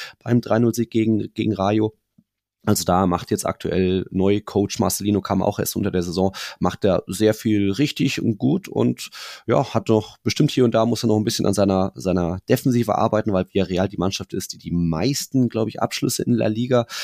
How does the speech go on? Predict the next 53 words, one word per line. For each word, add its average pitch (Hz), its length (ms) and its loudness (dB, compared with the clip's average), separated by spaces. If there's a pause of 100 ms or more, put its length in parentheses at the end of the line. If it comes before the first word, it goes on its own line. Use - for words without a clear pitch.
(180)
kassiert, 117 360 0
ohne 113 160 4
jetzt 104 220 0
die - 40 -2
Schießbude 123 400 0
der 98 140 0
Liga 117 260 0
zu - 140 -10
sein, 110 180 0
aber 92 280 0
da 95 200 2
merkst 95 300 -2
du 92 40 -6
schon, 95 200 0
dass 92 140 -8
es 87 120 -10
ein 98 60 -4
bisschen, 95 400 0 (200)
es - 120 -18
wird 104 100 -4
mehr 110 180 4
auf 107 100 -2
Ältere 120 420 2
gesetzt 113 340 0
jetzt. 117 220 0
Ein 117 100 0
Raúl 104 240 2
Albiol 104 400 2
spielt 110 240 -2
immer 117 160 2
noch, 120 160 2
aber 101 220 0
der 98 160 0
gute 107 340 -2
wie 104 160 -4
Pau 101 160 -2
Torres 104 320 -2
müssen 107 260 0
gehen 104 240 -2 (460)
und, 95 300 0
äh, 92 180 2
ja, 139 260 2
jetzt 107 140 -2
ist - 160 -2
man 127 220 2 (180)
irgendwo 156 340 2
wieder 127 220 2
in 120 80 0
Schlagdistanz - 720 0
zum 113 220 2
Europapokal, 101 1000 -2
dass - 220 -8
man 98 280 2